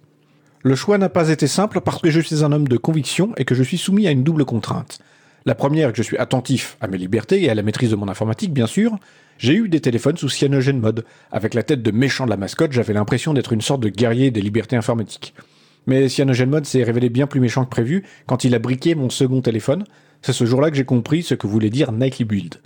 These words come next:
Depuis, j'ai fait le choix plus simple et plus sûr d'avoir un Android de base, sans paramétrer de compte Google. Et pas d'iPhone, bien sûr, hein, soyons sérieux. Deuxième contrainte, je suis un peu écolo.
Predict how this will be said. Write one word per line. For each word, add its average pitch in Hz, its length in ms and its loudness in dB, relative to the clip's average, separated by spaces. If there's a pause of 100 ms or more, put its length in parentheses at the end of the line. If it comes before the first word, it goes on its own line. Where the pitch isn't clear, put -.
(400)
Depuis, 143 320 2
j'ai 113 100 4
fait 120 120 0
le 110 40 0
choix - 260 -2
plus 156 140 -4
simple 151 480 -2
et 151 80 0
plus 127 160 -4
sûr 127 220 0
d'avoir 104 240 0
un 98 40 0
Android 104 220 0
de 101 180 -2
base, 117 300 0 (320)
sans 147 220 -2
paramétrer 107 500 0
de - 60 -4
compte 113 180 -2
Google. 101 400 -2 (300)
Et 131 80 -2
pas 120 120 -2
d'iPhone, 110 320 0
bien 95 140 -6
sûr, 135 240 -2
hein, 107 60 -4
soyons 117 240 0
sérieux. 95 320 -4 (420)
Deuxième 135 320 2
contrainte, 180 520 0
je 120 120 2
suis 131 260 0
un 117 80 2
peu 135 160 2
écolo. 120 460 0